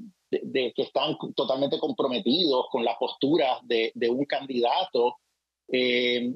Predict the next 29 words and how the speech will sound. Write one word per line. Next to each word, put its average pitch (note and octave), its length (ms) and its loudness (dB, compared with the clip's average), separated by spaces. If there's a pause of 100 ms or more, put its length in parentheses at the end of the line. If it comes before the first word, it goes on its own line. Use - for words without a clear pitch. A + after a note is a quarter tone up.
y, B2 480 0 (120)
y, B2+ 200 2 (180)
y, C3 100 2
está, - 300 -2
y, C#3 240 -2
y - 40 0
son, D3 340 -2
y C3+ 120 -2
son D3 240 0
parte C#3 560 -2
esencial C#3 600 0
de C3+ 80 0
la C3+ 120 2
campaña, C3+ 680 -2 (420)
eh, C3 540 0
del B2+ 220 -2
Partido C#3 400 0
Demócrata. D#3+ 600 0
O G2 60 -4
sea, A2 320 0
el, A2+ 260 -2
el, A#2 260 0
el A2 120 -2
trabajo B2 320 0
de D3 80 0
ellos D#3+ 340 0
es D#3+ 320 -2
atacar C3 460 -2
continuamente C#3+ 1000 -2